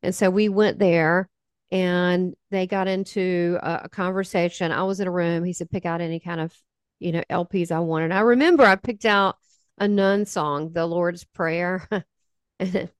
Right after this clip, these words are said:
and I used to play that all the time as a kid. And now I know it's great protection for <laughs> anything.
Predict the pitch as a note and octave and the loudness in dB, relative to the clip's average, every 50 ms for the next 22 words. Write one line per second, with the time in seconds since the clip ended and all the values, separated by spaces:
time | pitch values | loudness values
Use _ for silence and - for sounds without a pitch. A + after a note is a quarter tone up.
0 | _ _ _ F3+ F#3+ G3+ G#3 A3+ - - G#3+ - - G#3+ F#3+ F#3 F3 E3+ E3+ E3+ | _ _ _ 0 0 2 2 0 0 -2 -8 -6 -4 -4 -4 -2 -2 -4 -4 -4
1 | F3 E3+ F3+ F3+ G3 F3+ E3 E3 E3 D#3+ E3+ D#3+ E3 - - E3 D#3 D3+ D3+ D#3+ | -6 -6 -8 -6 -6 -4 -4 -4 -4 -4 -4 -6 -6 -4 -2 -2 0 0 -2 -2
2 | - - - E3 F#3 F3+ E3+ E3 E3 E3 D#3+ D#3 D#3+ D#3+ D#3 D3+ - - - - | -2 -4 -4 -4 -2 -2 -2 -2 -2 -2 -2 -2 -2 -2 -4 -6 -8 -10 -14 -16
3 | F#3 E3 F#3+ F#3 F3+ F3+ F3+ F3+ - - F#3 F3 - E3+ C#3 - F3 - - E3 | -14 -6 -2 0 2 2 2 0 -2 -6 -6 -2 -2 -2 -2 -2 -4 -4 -4 -4
4 | E3 - - F3 D#3 E3+ F#3 B3 B3+ - - - B3+ A#3 - A3 A3 | -4 0 0 2 2 4 4 4 4 4 4 4 4 4 4 2 0